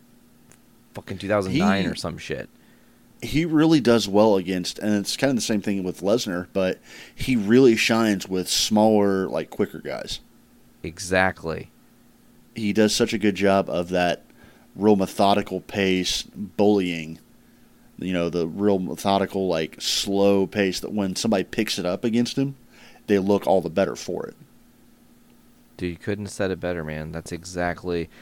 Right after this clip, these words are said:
Speaker 1: and, and his methodicalness and ability to be patient kinda shows his virtue as a long withstanding member of the history of wrestling.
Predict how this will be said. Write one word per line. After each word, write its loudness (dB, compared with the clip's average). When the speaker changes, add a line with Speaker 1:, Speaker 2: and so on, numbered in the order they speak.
Speaker 1:
and, -4
and -2
his 0
methodicalness -2
and -4
ability 0
to -4
be -6
patient -4
kinda -4
shows 0
his -6
virtue -2
as -2
a -2
long -2
withstanding -6
member -4
of -8
the -4
history -8
of -6
wrestling. -6